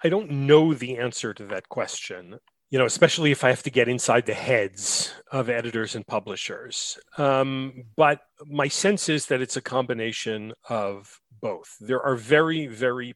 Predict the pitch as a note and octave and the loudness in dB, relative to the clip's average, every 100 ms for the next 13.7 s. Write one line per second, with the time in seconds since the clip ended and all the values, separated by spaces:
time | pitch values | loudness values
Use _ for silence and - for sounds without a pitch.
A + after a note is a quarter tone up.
0 | _ - C3 B2+ A#2 - A2+ A2+ A2 - | _ -6 -2 -2 -4 -6 -4 -4 -6 -18
1 | - - _ - B2 A2 G#2+ E3 D#3+ E3 | -20 -20 _ -6 -2 -2 -2 -2 0 2
2 | C#3 C#3 A2+ C3 C#3 C3+ - - B2+ C3 | 2 2 4 2 2 -2 -8 -4 -2 -2
3 | - A#2+ - A#2 G#2 G2 G2+ G2 - - | -2 -4 -4 -2 0 -2 -8 -12 -14 -14
4 | B2 B2+ A2+ A2 G#2+ - _ _ - B2 | -8 -6 -6 -8 -12 -14 _ _ -4 0
5 | B2 A#2+ - A2 G#2+ - G2+ F#2 - - | 0 -2 -4 -4 -4 -4 -6 -6 -10 -20
6 | - _ _ - - - _ B2+ A#2 A2 | -20 _ _ -20 -20 -20 _ -8 -8 2
7 | A#2+ C#3+ C#3+ B2+ B2 A#2+ G#2+ A2 A2+ G#2+ | 4 4 2 -2 2 2 0 0 0 0
8 | G#2+ _ _ - - C3 A2+ G#2+ G2+ - | -4 _ _ -12 2 2 4 -4 -6 -8
9 | - A#2+ A2 G#2+ A2 G#2+ - A2 G2+ G2 | -4 -2 -2 -6 -10 -10 -6 -4 -4 -8
10 | G2+ G2+ - _ _ _ - A#2 - A2+ | -10 -18 -20 _ _ _ -6 -4 -2 -2
11 | G#2 G2 F#2 G2+ F#3+ F#3+ - - _ - | -2 -6 -8 -6 -6 -6 -14 -20 _ 4
12 | C#3 D#3+ - A#2 B2 C3 - A2 A#2+ - | 4 4 2 2 2 0 -2 0 0 -4
13 | A#2+ A2+ G#2 A2+ A2 D3+ D#3+ | -10 -10 -4 -2 -2 0 0